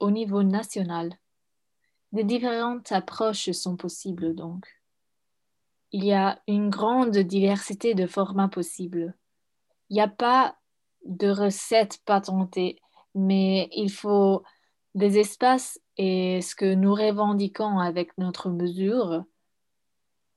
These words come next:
euh, c'est ça. Euh, et puis, il y a des initiatives qui viennent de la société locale,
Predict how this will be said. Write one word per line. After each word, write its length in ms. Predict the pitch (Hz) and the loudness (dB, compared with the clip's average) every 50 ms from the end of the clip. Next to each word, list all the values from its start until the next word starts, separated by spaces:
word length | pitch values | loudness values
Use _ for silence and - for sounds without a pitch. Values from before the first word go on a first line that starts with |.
| _ _ _ _ _ _ _ _ _ _ _ _ _ _ _ _ _ _ _ _ _ _ _ _ _ _ _ _ _ _ _ _ _ _ _ _ _ _ _ _ _ _ 196 | _ _ _ _ _ _ _ _ _ _ _ _ _ _ _ _ _ _ _ _ _ _ _ _ _ _ _ _ _ _ _ _ _ _ _ _ _ _ _ _ _ _ -2
euh, 220 | 196 185 180 175 | 0 0 0 -2
c'est 160 | - - 185 170 | -6 -8 -10 -10
ça. 240 | - - - - _ _ _ _ _ _ _ _ _ _ _ _ _ - - _ - | -10 -12 -14 -14 _ _ _ _ _ _ _ _ _ _ _ _ _ -20 -20 _ -6
Euh, 460 | 190 190 185 185 180 180 180 175 180 | -4 -2 -2 -2 -2 -2 -4 -2 -4
et 100 | 180 175 | -4 -4
puis, 200 | - - - 240 | -4 -6 -6 -4
il 60 | 226 214 | 0 2
y 60 | 196 | 4
a 140 | 190 190 185 | 4 4 2
des 280 | 175 202 214 202 214 | 2 0 0 0 -2
initiatives 800 | 233 240 254 240 - 233 214 214 - - 262 247 214 180 180 180 170 | -2 -4 -4 0 0 0 0 0 0 -2 0 0 0 0 0 0 -2
qui 160 | - - 202 180 | -2 -4 -4 0
viennent 640 | 180 190 185 180 180 185 185 180 180 180 180 180 - - | 0 0 0 0 0 0 -2 -2 -2 -4 -4 -6 -8 -8
de 160 | 180 - 175 | -6 -6 -4
la 160 | 175 180 180 | -4 -4 -6
société 500 | 185 - - 226 220 - 220 208 - 185 | -6 -6 -6 -4 -2 -4 -4 -2 0 0
locale, 580 | 170 170 175 170 - 170 175 175 170 - 196 | 0 0 -2 -2 -4 -4 -4 -4 -4 -6 -8